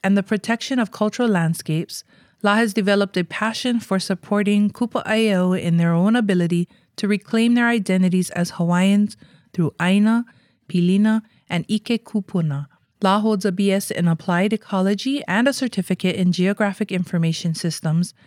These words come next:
and currently serves her community on the Hawaii Island Burial Council and the Public Access, Open Space,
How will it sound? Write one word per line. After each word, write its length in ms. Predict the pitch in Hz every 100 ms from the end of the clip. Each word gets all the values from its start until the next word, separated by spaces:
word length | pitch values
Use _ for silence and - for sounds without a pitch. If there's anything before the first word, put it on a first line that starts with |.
| _ _ -
and 180 | 226
currently 360 | 214 240 233 269
serves 360 | - 214 208 -
her 120 | 233
community 680 | - 233 190 175 165 170 - - _
on 120 | 175
the 60 | 185
Hawaii 420 | 170 170 185 240
Island 380 | 208 190 185 180
Burial 300 | 180 202 220
Council 600 | 214 196 196 - 208 202 - _ _
and 260 | 180 220 240
the 60 |
Public 380 | 233 202 220 254
Access, 560 | 175 165 - 165 165 -
Open 280 | 185 180 226
Space, 480 | 226 - 170 175 -